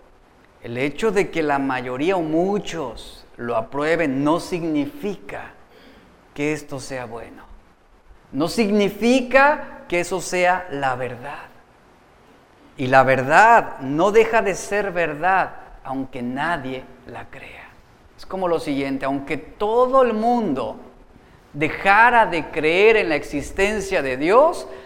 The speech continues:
no por eso Dios deja de existir. Y así aplica también la verdad a los hombres.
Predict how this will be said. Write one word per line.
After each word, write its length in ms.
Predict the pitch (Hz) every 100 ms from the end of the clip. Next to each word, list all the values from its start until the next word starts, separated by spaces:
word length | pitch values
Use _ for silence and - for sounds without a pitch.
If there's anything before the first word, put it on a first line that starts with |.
| - 147
no 420 | 147 175 247 -
por 200 | 214 226
eso 300 | 220 220 196
Dios 340 | 208 220 214
deja 300 | 214 208 208
de 80 | 175
existir. 1120 | - - 139 - 202 226 247 233 135 - - - - - _ _ _ _ _ _ _ _ _ _ _ _ _ _ _ _ _ _ _
Y 80 | 120
así 180 | - 156
aplica 460 | 156 185 190 190
también 360 | 180 160 165 180
la 120 | 160
verdad 380 | 147 143 160 160
a 60 | 143
los 220 | 135 156
hombres. 480 | 165 - - -